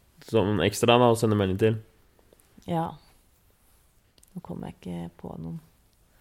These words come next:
Speaker 1: Ja, men da kan jeg sitte og vente til du har kommet på.
Speaker 2: Skal jeg komme, men skal jeg si navn? Nei.
Speaker 1: Du trenger ikke si navnet, men du må komme
Speaker 2: Eh,
Speaker 1: på.
Speaker 2: ehm.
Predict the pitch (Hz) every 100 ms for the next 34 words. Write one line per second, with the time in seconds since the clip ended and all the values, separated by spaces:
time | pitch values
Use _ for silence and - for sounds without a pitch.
0 | _ _ _ _ 135 113 104 107 117 113
1 | 104 101 90 90 92 90 90 90 85 98
2 | - 185 180 196 156 180 180 180 170 165
3 | 165 151 170 220 180 160 - 71 120 120
4 | 110 175 123 95 82 117 127 113 113 113
5 | 113 113 117 92 - 92 101 - _ _
6 | _ _ _ _ _ _ _ _ 165 156
7 | 156 156 160 160 156 156